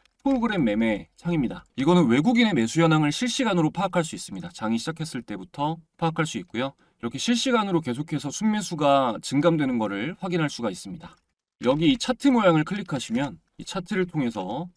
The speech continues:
매수세와 매도세 흐름이 어떻게 이어졌는지도 확인하실 수 있어요. 두 번째는 검색 코드 일공오일 창입니다. 보시면 일공오일 장중 투자자별 매매, 어, 잠정.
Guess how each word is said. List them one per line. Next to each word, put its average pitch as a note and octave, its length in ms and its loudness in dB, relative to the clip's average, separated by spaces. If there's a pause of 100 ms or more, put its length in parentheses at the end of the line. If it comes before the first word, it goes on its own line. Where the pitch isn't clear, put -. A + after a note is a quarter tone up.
(100)
매수세와 C#3+ 440 0
매도세 A#2 320 0
흐름이 B2+ 260 0
어떻게 G2 360 -4
이어졌는지도 A#2 640 -2
확인하실 C#3 400 -2
수 - 100 -14
있어요. F#2+ 480 -10 (300)
두 C#3+ 100 -6
번째는 F#3+ 560 -2
검색 D3+ 380 -4
코드 F3+ 320 0
일공오일 F3+ 720 0
창입니다. A2+ 680 -6 (380)
보시면 B2+ 540 -6
일공오일 C#3+ 680 -4
장중 A2+ 380 -6
투자자별 F3+ 420 -2
매매, G2+ 520 -6 (340)
어, G2 140 -12
잠정. A2 540 -4